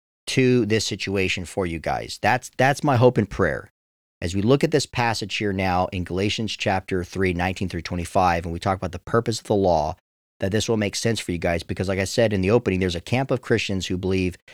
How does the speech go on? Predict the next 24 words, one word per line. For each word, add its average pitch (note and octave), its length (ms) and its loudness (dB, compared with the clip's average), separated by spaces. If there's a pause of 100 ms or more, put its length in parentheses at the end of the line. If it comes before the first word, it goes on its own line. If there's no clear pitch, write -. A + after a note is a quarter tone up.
(300)
"Well, G#2 180 4
we're A2+ 100 6
not - 180 4
saved B2+ 180 0
by A#2+ 60 2
the A2+ 100 4
law, A2 220 6
so G2+ 160 -2
toss G2 340 2
it G2+ 80 2
out. F#2+ 340 4
It F#2 100 -6
doesn't F#2+ 220 -2
mean F#2 120 -2
anything G2 320 2
to F2+ 160 -2
us F2 160 -4
anymore." E2 520 -6 (420)
That's G2+ 420 0
actually G2+ 500 -2
not F2+ 240 0
a F2 60 -2
proper E2+ 360 -2
way E2 440 -4